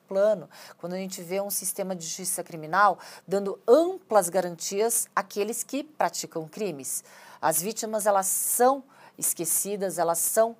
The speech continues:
relegadas, sim. E quando a gente vê esse olhar, essa atenção, uma construção ali de uma,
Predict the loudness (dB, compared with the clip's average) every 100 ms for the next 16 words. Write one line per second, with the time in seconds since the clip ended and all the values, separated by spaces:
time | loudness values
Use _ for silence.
0 | -18 _ -2 0 0 2 2 0 -4 -6
1 | -8 -16 -18 -16 -12 -4 -2 0 -2 -2
2 | -6 -4 -2 -4 -2 0 2 0 2 0
3 | 4 6 6 2 -8 -10 -4 -4 -4 -2
4 | 0 0 0 -4 -16 -10 4 4 4 -2
5 | 0 -4 -4 0 2 6 6 6 -2 -16
6 | -20 -14 2 2 2 -4 -4 -6 -10 -20
7 | _ -10 -4 -4 -2 0 2 4 4 4
8 | 2